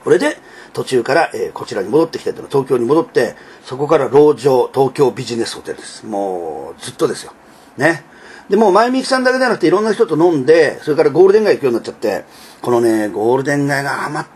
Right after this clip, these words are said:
ちゃったんだよね。なんでだろう。あのー、本当にね、カウンターだけのとこなんですよ。で、女の子もいない。まあ、あの、たまにアルバイト手伝ってくれるんだけど、三十代の兄ちゃんが店長でやってるだけのとこなんですけどね。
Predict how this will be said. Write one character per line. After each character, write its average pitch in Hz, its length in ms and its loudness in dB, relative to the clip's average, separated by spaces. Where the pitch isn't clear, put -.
ち 175 100 -2
ゃ 156 40 -2
っ 147 40 -8
た 165 140 -4
ん 170 120 0
だ 165 120 0
よ 165 120 0
ね。 160 200 0
な 139 180 -4
ん 214 80 -4
で 220 80 4
だ 170 100 4
ろ 131 220 0
う。 120 40 -2
あ 135 60 2
の 127 500 0
ー、 - 20 -16
本 262 220 -2
当 269 160 0
に 240 100 4
ね、 180 120 4
カ 190 180 0
ウ 214 60 2
ン 214 40 -2
タ 220 100 2
ー - 20 0
だ 208 100 0
け 220 60 -2
の 170 100 2
と 113 80 -8
こ 107 80 -8
な 87 80 -6
ん 82 60 -10
で 78 80 -14
す - 80 -20
よ。 - 80 -16
で、 151 220 4
女 226 320 0
の 220 80 2
子 117 100 -4
も 107 120 -2
い 107 60 -2
な 113 120 0
い。 92 100 -6
ま 123 300 0
あ、 175 60 0
あ 180 80 4
の、 175 100 -2
た 226 80 -2
ま 240 80 0
に 240 60 0
ア 220 60 2
ル 220 60 6
バ 202 100 2
イ - 40 -2
ト 120 80 -4
手 110 100 -2
伝 110 120 -2
っ - 20 -8
て - 80 -20
く - 40 -4
れ 98 40 -6
る 85 80 -10
ん - 20 -10
だ - 0 -
け - 60 -10
ど、 87 240 -6
三 202 220 -2
十 233 140 2
代 147 140 0
の 113 60 -4
兄 139 140 -2
ち 120 100 -6
ゃ - 40 -4
ん 82 40 -12
が 87 140 -8
店 127 160 0
長 - 120 -10
で - 60 -10
や 92 40 -12
っ - 40 -16
て - 80 -8
る 82 60 -10
だ 90 80 -8
け 90 60 -8
の - 80 -16
と 98 80 -10
こ 95 40 -4
な 82 80 -8
ん 73 60 -14
で 71 60 -18
す - 60 -16
け 98 60 -10
ど 80 60 -14
ね。 90 180 -10